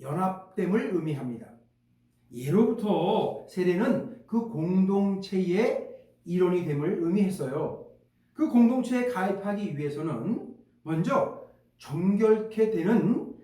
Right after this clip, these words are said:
세례 예식이 전제되어야 했습니다. 신약 성경에서 주님의 명령에 따라서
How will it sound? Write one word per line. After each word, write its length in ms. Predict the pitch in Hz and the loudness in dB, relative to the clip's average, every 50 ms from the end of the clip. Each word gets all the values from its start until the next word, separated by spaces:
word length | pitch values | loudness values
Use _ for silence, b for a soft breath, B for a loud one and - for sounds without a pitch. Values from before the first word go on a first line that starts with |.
| B B B | B B B
세례 520 | - - - 196 190 190 190 185 165 139 | -12 -4 -2 0 2 2 4 2 2 2
예식이 760 | 156 156 156 147 - 185 - 233 269 240 - - - - - - _ _ | 0 -2 -2 -2 -4 -4 -2 -2 -2 -2 -2 -4 -8 -14 -18 -20 _ _
전제되어야 1400 | _ - 143 139 139 139 135 147 147 143 139 135 135 - - - - _ _ - 135 131 127 131 127 127 127 - | _ -10 -6 -4 -4 -4 -2 -2 -2 -2 -2 -4 -6 -10 -14 -20 -20 _ _ -12 -10 -8 -6 -6 -6 -6 -6 -6
했습니다. 460 | - 185 - - 147 117 104 98 - - - _ _ _ _ _ _ _ b b b b b b | -6 -8 -8 -8 -8 -10 -10 -12 -16 -18 -20 _ _ _ _ _ _ _ b b b b b b
신약 240 | b - 247 294 - | b -2 2 2 2
성경에서 1000 | - - 262 240 254 285 285 269 - 254 208 - - 214 - - - - - - - _ _ _ _ _ _ _ _ _ _ _ _ - | 2 2 0 0 0 0 -2 0 0 2 2 2 2 2 0 -2 -6 -10 -16 -20 -20 _ _ _ _ _ _ _ _ _ _ _ _ -14
주님의 600 | - - 190 196 208 202 202 196 196 190 151 127 | -4 2 4 6 6 6 6 6 4 4 2 -2
명령에 600 | 135 147 143 160 170 175 175 185 190 214 226 226 | -2 -2 -2 0 0 2 2 2 2 2 2 0
따라서 840 | 233 233 233 240 226 - 185 - - - 175 214 - - - - | 0 0 0 0 -2 -2 -2 -2 -2 0 0 0 0 -2 -4 -8